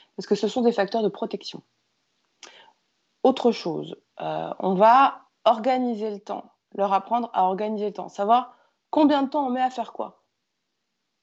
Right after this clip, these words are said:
D'accord ? Euh, un mail, un coup de fil, c'est pas cinq minutes, c'est entre cinq et vingt minutes.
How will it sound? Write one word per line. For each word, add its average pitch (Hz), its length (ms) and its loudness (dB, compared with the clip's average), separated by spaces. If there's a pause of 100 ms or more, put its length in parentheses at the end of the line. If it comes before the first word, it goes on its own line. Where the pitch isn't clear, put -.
(140)
D'accord ? 190 440 -6 (640)
Euh, 175 220 0
un 196 140 6
mail, 240 260 4
un 202 120 2
coup 202 120 -6
de 185 60 -8
fil, 254 200 -4
c'est 226 160 -2
pas 226 220 4
cinq 233 140 -4
minutes, 208 440 -4 (180)
c'est - 140 -12
entre 170 240 -6
cinq 202 300 -2
et 196 40 2
vingt 180 140 -4
minutes. 180 340 -4